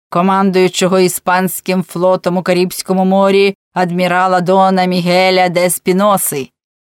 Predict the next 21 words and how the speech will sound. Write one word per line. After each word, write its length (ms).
А 140
Дон 240
Мігель — 440
мій 240
брат. 560
Дуже 580
вчасна 640
зустріч. 760
Як 220
бачите, 480
всемогутній 1200
на 180
боці 400
католицької 880
Іспанії". 880
Від 220
колишньої 600
добродушності 880
та 120
чемності 580
Блада 500